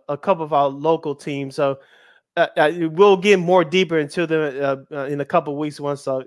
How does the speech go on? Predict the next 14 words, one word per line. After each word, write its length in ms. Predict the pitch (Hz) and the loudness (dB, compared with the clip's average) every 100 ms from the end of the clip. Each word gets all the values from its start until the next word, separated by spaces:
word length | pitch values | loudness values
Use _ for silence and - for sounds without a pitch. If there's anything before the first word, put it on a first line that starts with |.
| 143 | -10
the, 320 | 135 135 127 | -8 -8 -10
the 100 | - | -12
season 320 | 131 175 143 135 | -10 -8 -8 -10
starts. 320 | - 151 139 | -4 -4 -2
But 240 | 147 147 _ _ _ | -6 -6 _ _ _
what 100 | 202 | 2
do 20 | |
you 60 | 220 | 4
think 160 | 240 | 2
about 220 | 220 214 220 | 4 4 6
Illinois 380 | 202 202 202 190 | 2 4 2 2
and 60 | |
Northwestern? 680 | 180 180 160 180 175 151 151 | 0 -2 0 -2 0 -4 0
Uh, 140 | 156 | -2